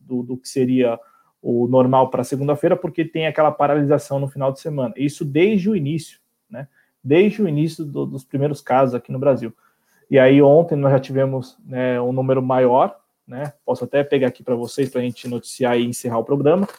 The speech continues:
pra entregar aqui pro pessoal Valdo Santos e Adriano Garcia aí no Conexão Progressista.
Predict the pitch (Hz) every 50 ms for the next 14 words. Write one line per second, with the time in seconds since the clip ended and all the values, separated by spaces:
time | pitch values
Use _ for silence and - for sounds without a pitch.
0 | - - - - - - - - 131 127 127 - 127 131 127 127 123 123 123 120
1 | - - 139 135 - 127 - 127 117 - - 131 123 123 120 117 117 120 131 135
2 | 135 127 123 - - - 127 123 123 - 127 117 110 117 123 123 123 123 123 123
3 | 117 123 123 123 123 127 123 123 113 - - - - 127 127 120 120 120 120 120
4 | - 123 123 120 120 - - - - 127 120 113 107 127 123 123 151 156 156 -
5 | - 165 190 180 - - 208